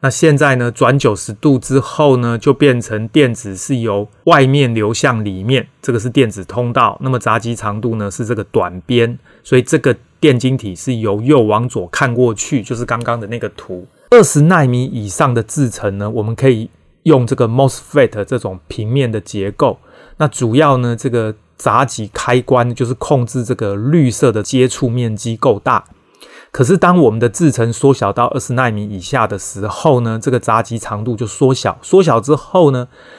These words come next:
这个接触面积就不够，不够怎么办呢？科学家只好把电子通道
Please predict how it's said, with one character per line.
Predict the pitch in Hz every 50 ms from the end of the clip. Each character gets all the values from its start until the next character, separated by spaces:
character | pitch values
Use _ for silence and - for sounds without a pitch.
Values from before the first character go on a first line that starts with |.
| - _
这 | - 160
个 | 156
接 | 139 - 156 151
触 | 143 - 160
面 | 143 139 143 131 120
积 | - 135 131
就 | - 139
不 | 101 113 113
够， | - - - 143 101 - -
不 | -
够 | 147 208 180
怎 | 151 - 127
么 | 104 107
办 | - _ 160 151 135 127
呢？ | 120 120 120 - -
科 | 151 147
学 | - 131 123
家 | 113 - 120 123 120
只 | - - 113 131
好 | 110 113 113 117
把 | 120 - - 95 90 92
电 | - - 160 139 113
子 | 101 - 104 98 87 -
通 | - 135 127 123 131
道 | - 135 117 90 -